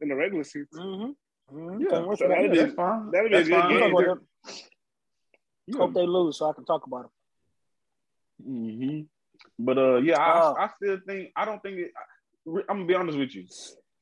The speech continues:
Speaker 3: Both in, in, in, it's not a lot in the A F C or N F C. I can't really just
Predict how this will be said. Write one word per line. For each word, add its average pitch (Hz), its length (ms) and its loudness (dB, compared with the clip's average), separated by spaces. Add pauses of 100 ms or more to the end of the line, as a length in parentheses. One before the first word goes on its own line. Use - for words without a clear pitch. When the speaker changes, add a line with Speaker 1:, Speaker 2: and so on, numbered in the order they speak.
(260)
Speaker 3:
Both 139 560 -2
in, 175 260 -4
in, 170 260 -6
in, 156 300 -4 (420)
it's 208 140 -4
not 247 200 0
a 147 60 2
lot 139 400 2
in 135 140 -6
the 117 80 -8
A 170 180 -6
F 160 60 -12
C 143 180 -10
or 135 180 -6
N 131 160 -6
F 117 100 -10
C. 110 280 -10 (840)
I - 60 -2
can't 165 260 -2
really 151 200 4
just 135 280 0